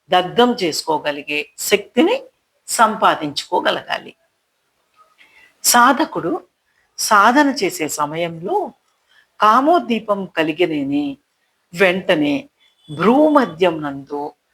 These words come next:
హరుని నిలిపి ధ్యానించుచు, భ్రూమధ్యమున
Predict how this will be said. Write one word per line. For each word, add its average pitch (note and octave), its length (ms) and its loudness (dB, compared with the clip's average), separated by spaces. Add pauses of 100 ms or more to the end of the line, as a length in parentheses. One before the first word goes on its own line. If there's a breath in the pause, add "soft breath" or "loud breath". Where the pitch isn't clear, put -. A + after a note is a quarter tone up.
(240)
హరుని A#3 480 4
నిలిపి E3 560 -4 (480)
ధ్యానించుచు, D3+ 1040 -4 (920)
భ్రూమధ్యమున F#3 840 2